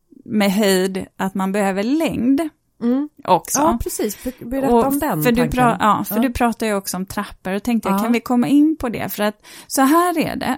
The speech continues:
Speaker 1: att om man till exempel skulle vilja plantera i sin slänt, säg att du ska plantera en häcka, alltså någonting du vet som inte ska krypa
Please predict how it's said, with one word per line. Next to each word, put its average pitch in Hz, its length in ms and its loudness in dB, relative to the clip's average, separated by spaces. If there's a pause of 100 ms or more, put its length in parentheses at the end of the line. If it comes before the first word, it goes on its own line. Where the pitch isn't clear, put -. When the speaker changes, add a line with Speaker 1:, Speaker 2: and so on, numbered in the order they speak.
Speaker 1:
att 226 200 -2
om 226 100 2
man 226 140 0
till 233 180 -6
exempel 202 400 -4
skulle 214 260 -6
vilja 208 220 -2
plantera 285 640 -2
i 190 60 -6
sin - 200 -4
slänt, - 480 -4
säg 220 120 0
att 214 120 -2
du 202 100 -4
ska 190 180 -8
plantera 170 540 -8
en 170 120 -6
häcka, - 580 -10
alltså 208 240 0 (320)
någonting 254 720 4
du 208 80 -2
vet 185 380 -4 (220)
som 247 240 4
inte 247 260 2
ska 208 220 -2
krypa 277 920 -2